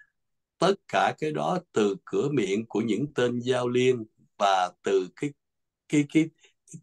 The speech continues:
tuyên truyền của báo chí Nga. Cho nên cái câu hỏi rằng liệu Donald Trump có tự tiện mà loại J D Vance á,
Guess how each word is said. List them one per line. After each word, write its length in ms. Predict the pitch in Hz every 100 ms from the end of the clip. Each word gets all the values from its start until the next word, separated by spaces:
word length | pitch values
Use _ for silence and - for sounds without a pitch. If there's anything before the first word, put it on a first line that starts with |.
| -
tuyên 280 | 139 139 123
truyền 340 | 104 98 90
của 160 | - -
báo 180 | 135 147
chí 140 | - 160
Nga. 340 | 156 131 127 117 _ - _ _
Cho 140 | 123
nên 220 | 120 123
cái 140 | 113 143
câu 220 | 127 101
hỏi 200 | 90 117
rằng 260 | 139 101 90 _ _ _ _ _ _
liệu 480 | 110 107 101 95 104 - _ - - - _ _ _ _ _ _ _ _ _ _ _ _ _ _ - 392 - _ _ _ _ _ _ _ _ _ -
Donald 380 | 139 139 135 131
Trump 320 | 131 131 127
có 160 | 175 175 _
tự 300 | 113 107 120 -
tiện 380 | 95 101 123
mà 200 | 113 107 87 - _ _ _ _ _ _ _
loại 600 | 113 117 95 98 104 135
J 220 | 131 143 135
D 180 | 127 117
Vance 340 | 113 117 123
á, 120 | 151